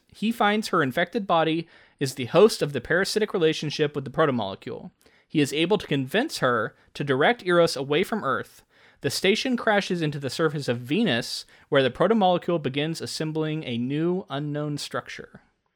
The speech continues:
And that's where we leave the end of the book. So, where do we wanna jump in on this? A lot happens here. <laughs>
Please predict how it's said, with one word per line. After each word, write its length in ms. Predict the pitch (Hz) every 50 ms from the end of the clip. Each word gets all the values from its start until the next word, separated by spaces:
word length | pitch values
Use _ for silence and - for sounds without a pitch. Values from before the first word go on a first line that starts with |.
| _ _ _ - - - _ _ _ _ _
And 160 | - 117 117
that's 280 | 131 139 147 - - -
where 100 | 156 147
we 80 | 147
leave 480 | 143 139 143 139 139 139 143 139 - - _ -
the 160 | 139 131 120
end 140 | 120 127 135
of 80 | 123 123
the 60 | 120
book. 260 | 95 107 90 - -
So, 440 | - - 185 170 143 117 101 - - _ _ - - - _ _ _ _ _ _ _
where 180 | - 156 180 190
do 40 | 185
we 40 | 180
wanna 140 | 180 175 160
jump 240 | 147 156 156 139 151
in 100 | 143 139
on 140 | 131 127 123
this? 220 | 113 104 107 -
A 40 | 135
lot 200 | 131 139 135 123
happens 300 | 131 120 113 117 107 101
here. 200 | - 117 - 135 -
<laughs> 40 | 110